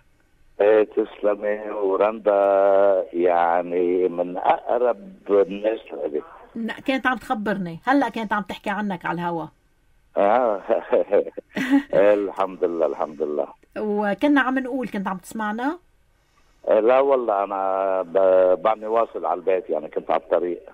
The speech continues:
Speaker 1: ما
Speaker 2: نعم.
Speaker 1: صار لي مجال.
Speaker 2: يعني هيدا أول خبرية مفرحة وأول خبرية حلوة ليلي، آه، م-، ما بعرف، يا ناطرين، يا بدهم شي خبرية، يا بدهم
Speaker 1: <laughs>
Speaker 2: شي. أول خبرية
Speaker 1: إيه.
Speaker 2: حلوة إنه فادي كان برات البيت وهلأ دخل على البيت.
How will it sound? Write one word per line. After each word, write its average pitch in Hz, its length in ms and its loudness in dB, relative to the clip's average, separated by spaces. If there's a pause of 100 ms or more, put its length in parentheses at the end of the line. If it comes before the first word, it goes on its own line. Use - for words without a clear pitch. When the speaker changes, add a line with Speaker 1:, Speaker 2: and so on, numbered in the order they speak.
(120)
Speaker 1:
ما 226 340 -4
Speaker 2:
نعم. 208 180 0
Speaker 1:
صار 85 80 4
لي 82 160 -6
مجال. 78 360 -6 (140)
Speaker 2:
يعني 220 340 -4
هيدا 277 220 0
أول 285 340 4
خبرية 269 600 -2
مفرحة 202 640 -2
وأول 247 320 0
خبرية 247 420 -4
حلوة 240 360 -6
ليلي، 226 760 -4 (380)
آه، 202 420 0
م-، 208 220 -6
ما 240 200 -2
بعرف، 208 440 -2
يا 214 140 0
ناطرين، 220 880 -2
يا 196 200 -2
بدهم 208 300 -4
شي 190 160 -8
خبرية، 202 1040 -4
يا 165 60 -4
بدهم 190 480 0 (120)
Speaker 1:
<laughs> - 100 -4
Speaker 2:
شي. 240 220 -8
أول 311 380 4
خبرية 277 460 6
Speaker 1:
إيه. 262 100 -2
Speaker 2:
حلوة 262 400 -2
إنه 240 200 -6
فادي 269 360 0
كان 233 220 -6
برات 269 340 0
البيت 254 480 -2
وهلأ 240 300 -4
دخل 214 280 -4
على 180 200 -2
البيت. 165 400 -8